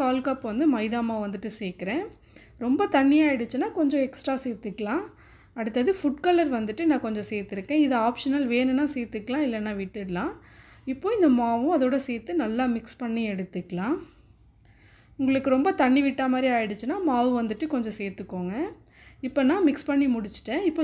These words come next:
சின்ன சின்ன பால்ஸா வந்து நம்ம உருட்டி எடுத்துக்கலாம். ரொம்ப பெருசா எடுத்துட்டோம்னா ரொம்-, வேகறதுக்கு ரொம்ப டைம் எடுக்கும். அதனால கொஞ்சம் சின்ன சின்ன சைஸ்ல, ஒரு நெல்லிக்காய் சைஸ்ல இதை வந்துட்டு நம்ம உருட்டி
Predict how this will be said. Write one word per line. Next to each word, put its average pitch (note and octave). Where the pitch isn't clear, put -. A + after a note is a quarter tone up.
சின்ன D4
சின்ன C#4
பால்ஸா B3
வந்து A#3
நம்ம A3
உருட்டி A3
எடுத்துக்கலாம். F#3+
ரொம்ப C#4
பெருசா C#4
எடுத்துட்டோம்னா A#3
ரொம்-, A3+
வேகறதுக்கு B3
ரொம்ப B3+
டைம் A3+
எடுக்கும். G3+
அதனால A3+
கொஞ்சம் C4+
சின்ன C#4
சின்ன C4+
சைஸ்ல, A3+
ஒரு A#3+
நெல்லிக்காய் D#4
சைஸ்ல B3
இதை A#3+
வந்துட்டு G#3
நம்ம A3+
உருட்டி G#3+